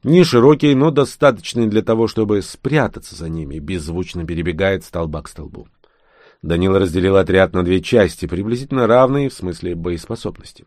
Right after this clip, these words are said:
В первой был Маугли, вождь и Лиана, три боевые единицы, и две единицы балласта, прянин и картограф. Вторая часть штурмового отряда состояла из самого Данилы. Он планировал отвлечь врагов, атакуя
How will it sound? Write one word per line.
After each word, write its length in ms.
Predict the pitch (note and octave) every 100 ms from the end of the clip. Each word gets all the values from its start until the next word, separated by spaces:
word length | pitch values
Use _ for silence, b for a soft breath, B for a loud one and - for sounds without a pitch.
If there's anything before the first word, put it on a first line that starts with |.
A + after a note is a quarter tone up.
| _
В 140 | -
первой 340 | - F3 E3 B2
был 220 | G#2+ G#2
Маугли, 640 | G#2 A#2 C#3 D3 C#3+ D3
вождь 400 | A2 G#2 A2+ -
и 20 | A#2+
Лиана, 480 | A2 G2+ F#2 F#2 b b b b
три 160 | - E2+
боевые 420 | D#2 D2 D2 D2
единицы, 640 | D2+ D2 D2+ C#2+ - E2 - _ _
и 120 | - C#3+
две 260 | D3+ F3+
единицы 460 | D3 A2+ B2+ B2 A#2
балласта, 540 | G#2 G2 F2+ E2 F#2+
прянин 400 | E2 G#2 G#2 G#2
и 60 | F#2+
картограф. 580 | F2+ D#2 D#2 D2+ - _ _
Вторая 460 | - G2+ G2 C3+ B2+
часть 340 | - D#3 C3+
штурмового 640 | - D3+ C#3+ D3 D3+ D3+ D3
отряда 380 | C3+ D3 C#3
состояла 420 | B2+ A2 - C3 B2
из 160 | A#2
самого 400 | - B2+ C#3+ C3+
Данилы. 400 | D#2+ D2+ G1+ - _ b b b b
Он 160 | - D2
планировал 540 | - D2+ D#2 D#2+ D#2
отвлечь 400 | D#2 D2+ E2 D#2+
врагов, 520 | D#2+ E2+ D#2+ B2 G2+ -
атакуя 760 | F2+ D#2+ E2 - F#2 F2+ E2+